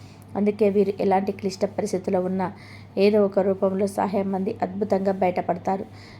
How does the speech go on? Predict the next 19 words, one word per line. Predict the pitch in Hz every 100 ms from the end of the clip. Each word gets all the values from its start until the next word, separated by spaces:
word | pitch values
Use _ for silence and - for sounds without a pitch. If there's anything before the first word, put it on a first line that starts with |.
| - -
సింహం | 226 233 233 -
అడవికి | 202 190 196 214
ఎలా | 196 196
రాజో, | 196 185 190 - - - - -
ఈ | 220
రాశి | 208 185 208 196
వారు | 190 196
కూడా | 196 185
తామున్న | 190 190 196 196 196 202
చోట | 196 190
ఒక | - 196
రాజులాగే | 190 190 190 196 190 202
బతకాలని | 190 185 190 190 190 190
కోరుకుంటారు. | - 185 196 185 180 180 - - - - -
నాయకత్వం | 196 196 202 202 202
వహించడం | 190 196 190 190
వీరికి | 196 196 196
పుట్టుకతో | 196 - 196 202
వచ్చిన | 196 196 202